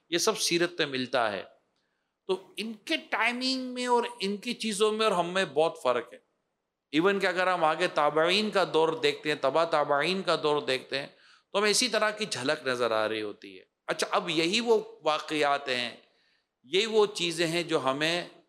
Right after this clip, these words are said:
اس بات پر سوچنے پر مجبور کرتی ہیں کہ میں کیوں ایسا ہوں؟ Why me؟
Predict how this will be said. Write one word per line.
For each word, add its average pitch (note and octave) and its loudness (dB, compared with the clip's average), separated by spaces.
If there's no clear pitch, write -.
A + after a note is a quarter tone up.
اس E3+ 0
بات D#3 0
پر F#3+ 0
سوچنے G#3 0
پر F3+ 0
مجبور D#3 2
کرتی D3+ -2
ہیں D#3 -2
کہ D#3 0
میں E3 -2
کیوں F3 0
ایسا G#2 -4
ہوں؟ D#2 -10
Why G3+ 2
me؟ D3 -2